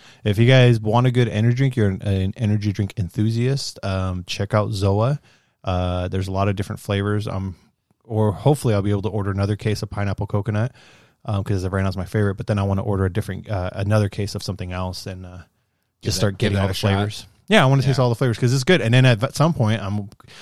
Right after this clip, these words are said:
Speaker 1: you know how we do it. We gotta put that Terramana in there, you know. So
Speaker 2: Mm.
Speaker 1: I wanna make a new, uh,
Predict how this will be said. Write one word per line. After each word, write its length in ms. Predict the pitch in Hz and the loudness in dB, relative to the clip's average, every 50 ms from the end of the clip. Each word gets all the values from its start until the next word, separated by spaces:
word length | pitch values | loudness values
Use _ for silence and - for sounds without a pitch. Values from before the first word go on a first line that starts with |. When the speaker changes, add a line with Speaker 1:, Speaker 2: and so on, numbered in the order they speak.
| - - - _ | -20 -20 -14 _
Speaker 1:
you 100 | - 98 | -4 -2
know 80 | 101 95 | -2 0
how 140 | 92 104 | 0 0
we 160 | 95 110 147 147 | 0 0 0 0
do 180 | 110 95 90 | 0 -2 -2
it. 180 | 95 104 120 - | -2 -4 -4 -6
We 120 | 98 95 101 | -6 -6 -4
gotta 220 | 110 113 110 107 | -4 -4 -4 -4
put 220 | - - 117 120 | -4 -4 -4 -4
that 140 | - 117 110 | -4 -6 -6
Terramana 600 | - - 123 123 120 113 127 190 226 - 107 98 | -4 -4 -2 -2 -2 -4 -6 -6 -4 -4 -2 -2
in 120 | 95 95 95 | -2 -2 -2
there, 160 | 92 92 92 | -4 -4 -4
you 120 | 95 95 | -4 -4
know. 240 | 98 101 113 127 143 | -2 -2 -2 -2 -2
So 480 | 135 - - 98 95 95 95 92 92 90 | -4 -4 -4 -2 0 0 -2 -2 -4 -6
Speaker 2:
Mm. 300 | 87 82 80 80 78 - - | -8 -12 -14 -14 -14 -8 -4
Speaker 1:
I 80 | 95 | -2
wanna 260 | 101 101 110 107 113 107 | 0 2 4 4 4 4
make 280 | 110 110 107 104 - | 4 4 2 2 0
a 60 | 110 | 0
new, 420 | 104 107 110 113 113 113 110 113 113 | 2 4 4 6 6 6 6 4 4
uh, 220 | 107 101 101 101 | 2 2 0 -2